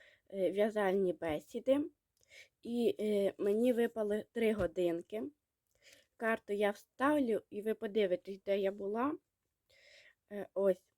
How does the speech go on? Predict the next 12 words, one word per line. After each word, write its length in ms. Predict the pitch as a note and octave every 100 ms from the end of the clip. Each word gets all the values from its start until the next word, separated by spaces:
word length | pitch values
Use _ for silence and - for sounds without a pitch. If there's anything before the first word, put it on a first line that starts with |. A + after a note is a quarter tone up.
| _ _ _ - - _ _ _
Тому, 340 | A3 A#3 G#3+ - F#3+
е, 260 | F#3+ F3+ -
я 440 | F#3+ A#3+ B3 G#3+
біжу 440 | F#3+ A3+ B3 B3+ G#3+
в'язати 720 | G3+ G#3+ G3+ A3+ G3 - G3
свої, 1120 | - F3+ G3+ F#3+ F#3+ F#3+ F3+ - - - G3 -
свій 200 | G#3+ G#3
капелюшок. 880 | - F#3 G#3 G3 C4+ D#4+ C4 B3+ _ _ _ _ _ _ _ _ _ _ _ _ _ _ _ _ _ _ _ _
Буду, 360 | G3 A#3+ A#3 G#3+ -
е, 360 | G3 F#3 F#3 -
запускати 760 | A3+ B3 C4+ - - F#3 -
таймер. 580 | F3+ B3 B3+ C4+ C#4 B3+